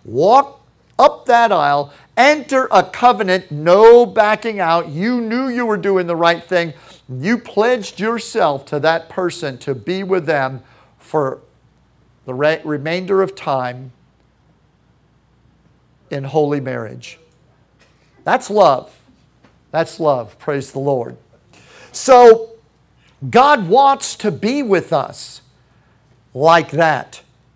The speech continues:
God is love. The Bible says, "For God so loved the world, he came in a form that we could receive."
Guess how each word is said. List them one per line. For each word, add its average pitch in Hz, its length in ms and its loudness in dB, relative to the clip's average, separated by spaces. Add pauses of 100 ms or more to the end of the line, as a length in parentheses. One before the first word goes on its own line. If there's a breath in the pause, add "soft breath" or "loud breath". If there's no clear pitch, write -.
(320)
God 262 540 2
is 233 320 -6
love. 185 260 2
The 147 80 -4
Bible 170 340 -2
says, 156 300 -4
"For 170 140 -6
God 208 340 -4
so 226 200 2
loved 202 800 0
the 220 80 2
world, 156 520 0 (260 soft breath)
he 190 240 -4 (120)
came 147 760 -10 (400)
in 190 180 0
a 160 80 0
form 170 600 -2
that 151 160 -6
we 160 140 -6
could 143 220 -10
receive." 151 840 -10